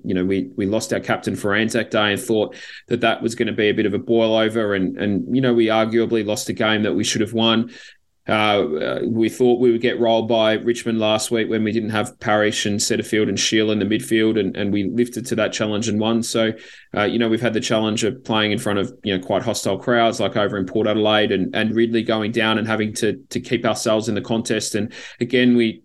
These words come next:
arguably lost a game that we should have won. We've had challenge of losing, uh, you know, of interstate trips and, and losing games on the trot and coming back and, and, and winning last week. So, you know, I think this is just another one of those challenges that as a supporter group, we, we need to see our club tick off and,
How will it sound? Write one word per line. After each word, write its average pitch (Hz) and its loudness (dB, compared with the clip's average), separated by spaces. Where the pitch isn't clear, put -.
arguably 107 0
lost 101 -2
a 113 -2
game 101 0
that 95 0
we 92 0
should 117 -2
have 110 -4
won. 113 0
We've 117 -4
had 117 -2
challenge 113 0
of 98 -2
losing, 110 -2
uh, 92 -2
you 120 0
know, 101 0
of 98 -2
interstate 110 -2
trips 120 0
and, 95 -2
and 107 0
losing 117 0
games 104 -2
on 101 -4
the 101 -4
trot 113 -2
and - -10
coming 107 -2
back 104 -2
and, 101 -4
and, 104 -4
and 104 -4
winning 107 -2
last 101 -2
week. 113 2
So, 117 0
you 147 2
know, 135 4
I - 0
think 156 0
this 143 -2
is 139 0
just 139 0
another 135 4
one 127 4
of 127 2
those 120 2
challenges 123 2
that 117 0
as 113 0
a 107 -4
supporter 120 2
group, 123 2
we, 110 0
we 113 0
need 110 0
to - -6
see 113 2
our 107 2
club 117 -2
tick - -2
off 117 0
and, 104 -2